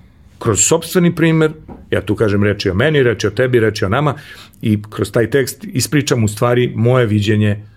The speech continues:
šta je život. I da se meni čini da nema, nema nama pojedinačno, individualno boljitka, a naravno onda ni grupno, ni kao narodu, ni ne,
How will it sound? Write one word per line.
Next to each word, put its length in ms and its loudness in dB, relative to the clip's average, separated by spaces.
šta 260 -4
je 80 0
život. 360 -6
I 260 2
da 500 -2
se 180 0
meni 320 2
čini 460 4
da 560 -2
nema, 920 0
nema 260 2
nama 300 0
pojedinačno, 640 2
individualno 500 2
boljitka, 580 0
a 180 -6
naravno 420 0
onda 160 -2
ni 120 0
grupno, 400 -2
ni 160 -8
kao 260 -10
narodu, 420 0
ni 100 -6
ne, 220 -2